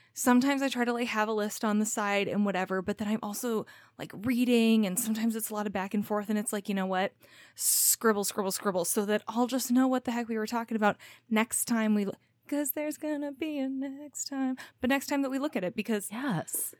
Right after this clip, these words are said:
Speaker 1: So I scribbled all up in my book, and so I love that you have four pages of stuff, and it's like, I, I scribbled all over nine sections.
Speaker 2: <gasps>
Speaker 1: Nine s-, so if we get to all nine
Speaker 2: Amazing.
Speaker 1: sections, cool, but we may not.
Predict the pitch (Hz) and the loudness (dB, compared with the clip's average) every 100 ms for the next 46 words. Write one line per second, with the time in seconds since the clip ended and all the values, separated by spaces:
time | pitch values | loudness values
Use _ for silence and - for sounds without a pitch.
0 | _ - - 233 220 208 - - 233 240 | _ -8 0 4 4 0 -6 -2 0 0
1 | - 247 226 202 196 202 208 196 185 196 | 0 -2 0 0 2 0 0 0 2 0
2 | - 220 214 214 202 220 226 214 - 214 | 0 0 2 0 2 2 0 -4 -4 -2
3 | 202 208 - 202 214 202 202 202 - - | -2 -4 -2 -2 0 0 0 -4 -4 -2
4 | 214 202 - 208 202 - - 196 190 190 | 0 -2 -4 -2 -2 -2 -8 -8 -6 -6
5 | 190 - 196 190 - - 185 190 190 185 | -8 -10 -10 -8 -8 -6 -4 0 0 0
6 | 180 190 185 170 180 190 - 185 - - | 0 -2 -2 -2 -2 -2 -4 -6 -6 -10
7 | - - - - _ _ _ 208 208 220 | -8 -12 -12 -14 _ _ _ 2 4 6
8 | 233 - - 285 277 277 302 202 214 262 | 4 2 2 2 2 2 4 8 10 10
9 | 277 269 247 175 165 262 - - 262 254 | 8 8 6 6 8 6 4 -2 0 2
10 | 320 240 185 - - - 196 185 196 185 | 2 2 -2 -4 -10 -6 0 4 4 4
11 | 170 165 185 175 - - | 0 -2 -4 -6 -10 -12